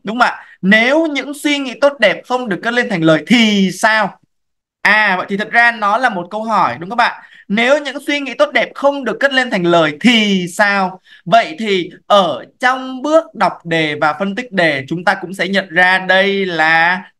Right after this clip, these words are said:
hình thức câu hỏi ha. Và với đề nghị luận xã hội hình thức câu hỏi thì chúng ta cần phát thảo câu trả lời ngoài nháp. Và dựa trên những câu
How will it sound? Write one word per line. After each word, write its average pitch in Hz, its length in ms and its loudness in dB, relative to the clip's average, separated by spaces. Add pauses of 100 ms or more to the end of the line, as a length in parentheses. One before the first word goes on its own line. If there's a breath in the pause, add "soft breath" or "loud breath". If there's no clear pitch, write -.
(220)
hình 202 320 2
thức 277 180 -4
câu 214 140 -2
hỏi 165 220 0 (320)
ha. 180 340 -2 (200 loud breath)
Và 190 420 0
với 240 580 -2
đề 202 340 2
nghị 165 240 -6
luận 175 300 -2
xã - 320 0
hội 220 380 2
hình 175 300 0
thức 233 180 -6
câu 208 200 0
hỏi 165 380 2
thì 147 260 -6
chúng 156 220 -10
ta 180 300 0
cần 151 280 0 (280 loud breath)
phát 311 220 2 (160)
thảo 175 460 0
câu 190 320 -2
trả 139 180 -2
lời 131 240 -8
ngoài 131 240 -8
nháp. 208 360 0 (360 soft breath)
Và 202 440 2
dựa 254 400 0
trên 285 320 0
những 262 220 -10
câu 277 220 2